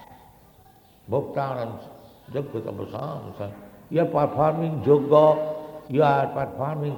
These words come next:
tapasya, penances, you are observing brahmacharya. Uh, so many, there are different rules and regulations. But what is the idea to,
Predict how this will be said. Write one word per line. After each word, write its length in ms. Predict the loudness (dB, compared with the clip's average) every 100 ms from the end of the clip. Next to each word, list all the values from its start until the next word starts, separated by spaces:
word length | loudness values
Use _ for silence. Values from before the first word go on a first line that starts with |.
| -4
tapasya, 720 | -2 -2 -4 -2 -2 -2 -6 -14 -18 -20 -20 -20 -10 -2
penances, 920 | 4 6 4 2 2 4 4 2 -2
you 80 | 0
are 100 | 2
observing 640 | 2 4 8 8 6 0 -4 -8 -6
brahmacharya. 960 | -4 -2 -2 0 0 0 -2 -2 -4 -10 -16 -20 -20 -18 -8
Uh, 560 | -4 -2 -4 -8 -2 6
so 300 | 10 10 10
many, 480 | 6 4 0 0
there 220 | 0 2 2
are 640 | 2 0 -4 -12 -16 -8
different 460 | -6 -4 -4 -6 -8
rules 340 | -6 -4 -4 -6
and 200 | -8 -8
regulations. 720 | -8 -8 -8 -8 -10 -10 -12 -16 -20 -20 -20 -20 -20 -8
But 360 | -4 -4 -6 -6
what 280 | -2 -2 -2
is 120 | -6 -4
the 120 | -2
idea 580 | -2 -2 2 2 2 -4 -10 -12 -16 -18 -20 -20 -8
to, 840 | 0 2 2 0 -6 -10 -14 -16